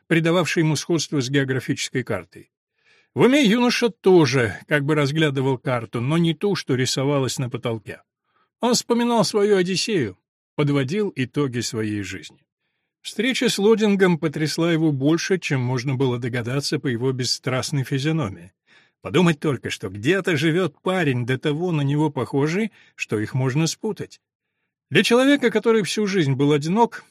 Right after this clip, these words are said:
в этой мысли было что-то невероятное. По правде говоря, ничего более поразительного с ним не случалось за всю его жизнь. У него даже возникло странное ощущение, что все эти насыщенные событиями годы были только преддверием минуты,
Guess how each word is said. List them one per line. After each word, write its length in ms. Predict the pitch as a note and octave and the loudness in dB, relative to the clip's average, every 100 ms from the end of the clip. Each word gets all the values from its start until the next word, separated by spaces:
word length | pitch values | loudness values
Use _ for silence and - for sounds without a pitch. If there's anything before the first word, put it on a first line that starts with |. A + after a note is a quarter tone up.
| _ | _
в 120 | A#2+ | -6
этой 200 | C3 E3 | -4 0
мысли 320 | F#3 G3+ F3 E3+ | 0 0 0 -2
было 240 | D#3+ D3+ | 0 -2
что-то 300 | - D3+ C#3+ | -2 -4 -4
невероятное. 760 | C#3 B2+ B2 G2+ E2 - - _ _ _ _ _ _ - | -4 -4 -4 -6 -8 -14 -20 _ _ _ _ _ _ -14
По 80 | |
правде 280 | - D#3+ D3 | -4 0 0
говоря, 280 | D3+ D3+ D#3+ | 2 2 4
ничего 420 | D#3+ D3 D#3 D3+ | 2 0 0 0
более 280 | C#3+ D3 C#3+ | 2 2 2
поразительного 880 | - D3+ C#3 - D3 D3+ F3 F3 E3 | 2 0 2 0 -2 -2 -2 0 0
с 100 | - | -2
ним 180 | A#2+ A2+ | -4 -4
не 80 | A2+ | -4
случалось 580 | - G#2+ - A#2 A#2+ | -4 -6 -6 -6 -4
за 120 | A2 A2+ | -4 -6
всю 260 | - B2+ | -6 -4
его 220 | B2 C3+ | -2 -2
жизнь. 340 | D3 E3+ G2 F#2 _ _ _ _ _ - | -2 -4 -6 -12 _ _ _ _ _ -2
У 60 | |
него 220 | E3 A3 A3 | 4 6 6
даже 300 | G3 F3 F3 | 6 4 4
возникло 480 | E3+ F#3 F#3 F3 | 4 2 0 2
странное 480 | D3 - F3+ F3+ E3+ | 2 0 -2 0 0
ощущение, 560 | E3 - D#3+ G#3+ F3 A#2+ | 0 -2 -2 0 0 0
что 320 | - A#2 G#2+ | -2 -4 -4
все 160 | - F3 | 0 0
эти 140 | E3 | 0
насыщенные 640 | E3 D#3+ G3 E3+ C#3+ B2+ A2+ | 0 0 -2 -2 -4 -4 -4
событиями 640 | - C#3+ E3+ D#3+ C3 C3 | -4 -2 -2 -2 -2 -2
годы 360 | C3 G#3 F#3 D#3 - _ | 0 2 2 -2 -10 _
были 220 | - G3+ F#3+ | 2 2 4
только 320 | G3+ F#3 F#3+ | 0 0 -2
преддверием 920 | - G3+ F3 D#3+ F#3+ G3 D3 A2+ A2+ | 0 0 0 -2 0 4 4 2 0
минуты, 680 | A#2+ C3 C3 C3 C3+ G#3+ | 0 0 2 0 0 0